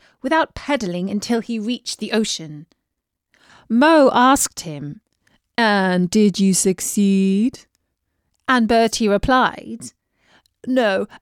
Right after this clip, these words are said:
unfortunately, I had to give up after I received a puncture in Kathmandu." To tell you the truth, Beatrice thought Bertie sounded like quite a silly sort of prince.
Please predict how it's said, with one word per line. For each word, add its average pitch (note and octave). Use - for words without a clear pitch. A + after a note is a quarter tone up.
unfortunately, A3
I C#4
had D#4+
to C4
give A3
up -
after C#4
I G3+
received G#3
a -
puncture -
in A3
Kathmandu." G#3
To C4+
tell G4
you D#4+
the B3
truth, -
Beatrice E4
thought G#3
Bertie A#3
sounded A#3+
like B3
quite D4+
a F#4
silly F#4
sort G3
of E3+
prince. -